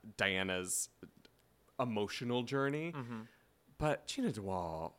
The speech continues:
Speaker 1: the voice, the acting, I mean, truly, uh, we are not worthy.
Speaker 2: Her voice is amazing in this, and it's, it's, it's,
Speaker 1: Amazing.
Speaker 2: and it's really incredible 'cause it is so, it is,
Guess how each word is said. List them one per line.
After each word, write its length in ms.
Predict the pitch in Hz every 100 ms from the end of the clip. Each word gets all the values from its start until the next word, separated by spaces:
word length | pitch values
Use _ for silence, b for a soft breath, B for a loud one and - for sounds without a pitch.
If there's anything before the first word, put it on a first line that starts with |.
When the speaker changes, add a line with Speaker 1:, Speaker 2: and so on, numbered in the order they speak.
| -
Speaker 1:
the 100 | 147
voice, 720 | 104 101 92 87 85 - - B
the 100 | B -
acting, 680 | 104 92 - - 92 87 87 - -
I 100 | 120
mean, 240 | 131 127 -
truly, 560 | - 165 156 160 175 175 - _ _ _ _ _ - - - - - _ _ -
uh, 160 | 147 - - - -
we 200 | 185 214
are 120 | 120
not 240 | 104 87
worthy. 580 | 92 95 95 90 82 62 - - B B
Speaker 2:
Her 180 | - 190
voice 400 | 185 170 160 143
is 220 | 143 - - 160
amazing 500 | 131 131 123 120 110
in 120 | 104
this, 220 | 98 -
and 140 | 143
it's, 140 | 139 - 165
it's, 160 | 156
it's, 80 | 196
Speaker 1:
Amazing. 520 | 269 320 320 320 233
Speaker 2:
and 180 | 165 165 -
it's 380 | 165 160 - - - 165 - 190
really 640 | 226 254 208 147 123 107 B -
incredible 480 | 156 139 165 147 127
'cause 220 | - 123 - -
it 160 | 143
is 200 | 139 131
so, 600 | - - 202 185 165 147 139
it 120 | 185
is, 140 | 160